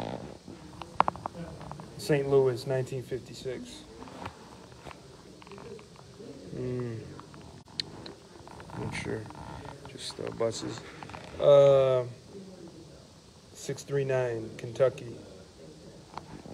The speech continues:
Local two forty-one. So I don't know if that's a strike. I think it's just a protest. December nineteen eighty-one.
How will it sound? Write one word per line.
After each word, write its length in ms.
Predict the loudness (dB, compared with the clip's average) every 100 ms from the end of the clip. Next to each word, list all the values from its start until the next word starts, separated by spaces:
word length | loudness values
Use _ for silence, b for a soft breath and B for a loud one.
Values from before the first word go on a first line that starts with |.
| -14 -14 -18 -18 -18 -16 -12 -2
Local 500 | 10 12 12 6 2
two 380 | 2 6 8 8
forty-one. 1000 | 4 8 10 10 8 6 8 6 4 -2 -6 -10 -10 B B
So 140 | 6
I 120 | 8
don't 340 | 10 10 10 8
know 200 | 10 10
if 180 | 8 6
that's 300 | 4 4 2
a 80 |
strike. 680 | 0 -2 2 6 6 4 0
I 80 | -2
think 300 | 2 2 4
it's 160 | 2 2
just 220 | 0 0
a 40 |
protest. 760 | 4 8 8 8 8 8 8 0
December 440 | 2 8 8 8
nineteen 460 | 8 8 8 6 6
eighty-one. 560 | 6 4 4 4 2